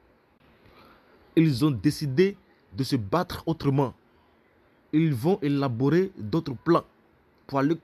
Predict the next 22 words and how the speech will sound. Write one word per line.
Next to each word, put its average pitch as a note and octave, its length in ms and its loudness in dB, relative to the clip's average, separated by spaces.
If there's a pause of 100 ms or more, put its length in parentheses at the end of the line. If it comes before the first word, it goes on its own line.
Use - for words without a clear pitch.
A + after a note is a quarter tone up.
contre A3+ 440 0 (920)
le A2+ 80 -8
système C#3+ 520 -6 (1300)
qui - 100 -10 (140)
protège A3 680 0 (880)
Alassane A2+ 340 -8
Dramane A2 300 -6
Ouattara. A2 440 -8 (880)
C'est - 120 -8
ça D#3+ 240 -2
aussi C3 140 -4
là A#2+ 100 -4
qui - 80 -8
est - 20 0
la A2+ 80 0
vérité. A2+ 420 -4 (1300)
Aujourd'hui C#3 340 4
là, A#2+ 300 2 (480)
il C#3 80 -10
s'agit D3 640 0 (440)
de B2+ 80 0
mettre D3+ 600 -2